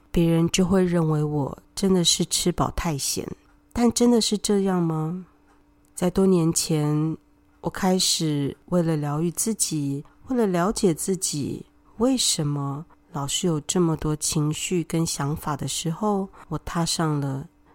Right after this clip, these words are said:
这个身心灵探索的道路。在学习了很多很多方法、各派法门，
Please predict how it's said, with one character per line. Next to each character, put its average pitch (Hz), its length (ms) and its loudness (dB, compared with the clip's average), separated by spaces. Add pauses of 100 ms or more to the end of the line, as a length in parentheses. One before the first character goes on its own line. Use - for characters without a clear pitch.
(220)
这 160 220 -4
个 143 280 -6
身 202 260 0
心 240 240 2
灵 160 260 2
探 170 280 0
索 139 220 -6
的 131 100 -10
道 135 240 -8
路。 135 300 -10 (180)
在 185 220 -2
学 175 240 0
习 - 180 -2
了 156 340 -4
很 147 160 -2
多 175 200 0
很 185 120 4
多 175 160 -2
方 226 280 2
法、 151 500 -2 (180)
各 185 120 2
派 175 200 4
法 139 340 -2
门， 139 460 -4